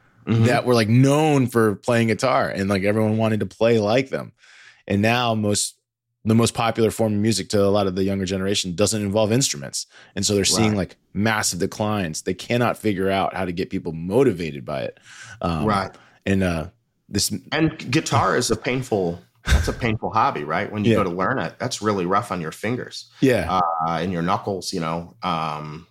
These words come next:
Speaker 1: so for people to, uh, want to do it, uh, it, that's a big part of doing it. Like,
Speaker 2: Yeah.
Speaker 1: m-, lear-, m-, way beyond learning notes and scales and all this type of stuff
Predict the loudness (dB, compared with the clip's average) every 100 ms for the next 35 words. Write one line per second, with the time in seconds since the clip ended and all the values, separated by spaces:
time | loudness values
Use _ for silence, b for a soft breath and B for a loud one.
0 | _ -8 -4 -4 -6 -8 -6 -4 -2 0
1 | -2 -4 -6 -4 -2 -2 -4 -10 B B
2 | B -4 -4 -4 -4 0 0 0 -8 -8
3 | -6 -2 2 2 2 -2 -10 _ _ _
4 | -6 -4 -4 -8 -12 -6 -4 -4 -6 -2
5 | -2 -2 -2 -2 -2 -4 -2 -2 -2 -6
6 | -14 -6 -2 0 0 0 -4 -2 0 -2
7 | -2 -4 -2 0 2 2 0 0 0 0
8 | 0 0 0 -2 -2 -2 -2 -4 -4 -4
9 | -2 -2 0 -2 -4 -4 -2 -2 -2 -4
10 | -4 -6 -6 -4 -4 -6 -20